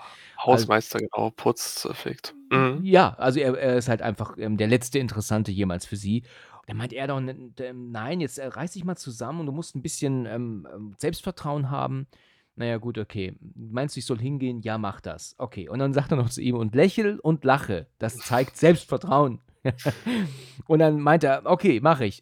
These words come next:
Speaker 2: Kannst du mir noch mal <laughs> sagen, warum er mit diesem Reaper-Säbel dahin geht?“ Weißt du, er hat doch das,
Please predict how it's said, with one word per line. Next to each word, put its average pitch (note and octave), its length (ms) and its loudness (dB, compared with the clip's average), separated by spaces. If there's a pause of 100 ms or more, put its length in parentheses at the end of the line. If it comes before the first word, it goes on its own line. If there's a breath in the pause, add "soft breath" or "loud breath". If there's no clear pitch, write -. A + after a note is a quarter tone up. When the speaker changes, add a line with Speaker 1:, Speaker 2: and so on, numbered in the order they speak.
Speaker 2:
Kannst F3 260 2
du - 40 6
mir D#3+ 160 8
noch A#2+ 120 2
mal B2+ 120 0
<laughs> - 0 -
sagen, - 380 -2
warum C#3 320 0
er B2+ 60 4
mit B2+ 240 -4
diesem B2+ 460 -2 (320 loud breath)
Reaper-Säbel D#3+ 840 6
dahin F3 300 6
geht?“ E3+ 240 4
Weißt C3+ 220 2
du, D#3 60 4
er C#3 60 6
hat E3+ 100 4
doch D#3+ 100 4
das, - 240 2